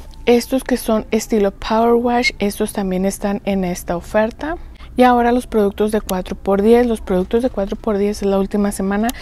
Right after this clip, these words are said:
Son los productos estos para multilimpiador, multiusos. Estos de Mister Clean están en cuatro por diez. Productos de Down, que sería este Platinum, que es el pequeño de dieciocho onzas,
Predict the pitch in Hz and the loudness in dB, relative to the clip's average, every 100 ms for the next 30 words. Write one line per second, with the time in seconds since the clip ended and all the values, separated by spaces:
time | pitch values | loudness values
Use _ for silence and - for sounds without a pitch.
0 | - - - 226 226 - 220 202 - 214 | -12 -6 0 0 0 0 0 0 -2 -2
1 | 220 208 - 226 - - 202 208 214 - | -2 -4 -2 -2 -2 -2 0 0 0 -2
2 | 196 185 185 - 196 185 180 - - 185 | 0 0 -2 -2 -2 0 -2 -6 -4 -2
3 | 180 185 175 196 214 208 - 196 226 277 | 0 2 4 2 2 -2 -2 0 0 0
4 | 339 302 - - - - 208 214 220 208 | -2 -4 -10 -14 -8 -4 -2 2 2 2
5 | 196 196 196 190 196 196 202 190 175 - | 0 -2 -4 -6 -6 -4 -4 -4 -6 -6
6 | 180 - 175 226 285 - - - - - | -8 -6 -2 -2 -2 -4 -12 -16 -14 -4
7 | 208 196 190 220 208 202 - 208 214 226 | 0 0 0 -2 -2 -2 0 0 0 -2
8 | - 202 185 190 190 190 208 - 180 196 | -4 -4 -2 0 -2 -2 -4 -4 -4 -2
9 | 196 208 202 180 180 190 202 185 180 185 | -2 -2 -2 -4 -4 -6 -6 -4 -2 -2
10 | 180 170 165 165 - 196 208 214 214 | -2 -2 -4 -6 -4 -4 -2 -2 -2